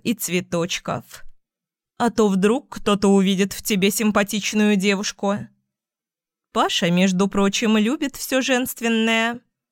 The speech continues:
Вот пусть он и носит цветочки с кружевами, раз любит. А мне пора. Целую крепко, ваша репка».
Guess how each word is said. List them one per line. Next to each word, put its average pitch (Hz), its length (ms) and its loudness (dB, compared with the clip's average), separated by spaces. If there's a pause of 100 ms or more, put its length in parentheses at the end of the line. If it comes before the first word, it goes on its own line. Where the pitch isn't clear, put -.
(460)
Вот 233 320 0
пусть - 400 0
он 339 240 2
и - 220 0
носит 226 500 2
цветочки 190 640 -2
с - 80 -6
кружевами, 185 920 2
раз 220 280 0
любит. 180 560 -4 (720)
А 180 140 0
мне 196 260 6
пора. 247 520 2 (200)
Целую 196 540 4
крепко, 330 440 0
ваша 247 300 2
репка». 220 580 0